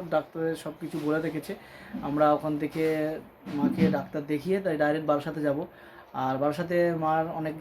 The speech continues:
জায়গায় ঘোরাতে নিয়ে যাবো, একটা মলে। তো সব কিছু আপনাদের সঙ্গে শেয়ার করবো, ভিডিওটা আপনারা সম্পূর্ণ দেখুন, স্কিপ না করে। তো চলুন ভিডিওটা শুরু করা যাক। আমি মাকে নিয়ে চলে এসেছি,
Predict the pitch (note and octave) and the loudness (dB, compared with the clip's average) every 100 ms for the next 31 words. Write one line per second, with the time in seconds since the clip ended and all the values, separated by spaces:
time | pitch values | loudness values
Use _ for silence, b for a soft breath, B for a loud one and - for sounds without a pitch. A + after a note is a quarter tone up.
0 | D#3 D3+ D#3+ D#3 D3+ D3 D3 E3+ D#3+ D3 | -2 2 2 2 0 0 0 0 0 2
1 | C#3 D3+ F3 - C#3+ C#3+ C#3+ C#3+ - B | 2 0 -4 -4 -4 -2 -2 -4 -8 B
2 | B B - F3+ F3+ G3+ G3+ F#3+ F#3+ G3 | B B -2 0 2 2 4 4 2 2
3 | F#3 F#3 F3+ F#3 F#3+ E3+ D3+ D#3+ D#3+ E3 | 6 6 6 2 0 -2 0 2 0 -2
4 | D#3 D3+ D3+ F3 F3 F3 G#3 F#3+ F3 - | -4 -4 -4 -2 0 2 2 0 -6 -4
5 | F3 E3+ F3+ A3 - B B B C#3 C3+ | -2 0 -2 -4 -8 B B B -8 0
6 | F#3+ A#3 G3 F3+ F3 E3+ F3+ F#3 F#3 F#3+ | 4 4 4 4 2 2 0 0 0 0
7 | F#3+ - - - - - - - - - | -6 -16 -20 -20 -20 -20 -20 -20 -18 -16
8 | - - - - - _ - C#3+ E3+ D#3+ | -18 -20 -20 -20 -20 _ 4 8 10 10
9 | D3 E3 E3 D#3+ D#3 D#3 D3+ - | 8 6 6 6 6 6 4 4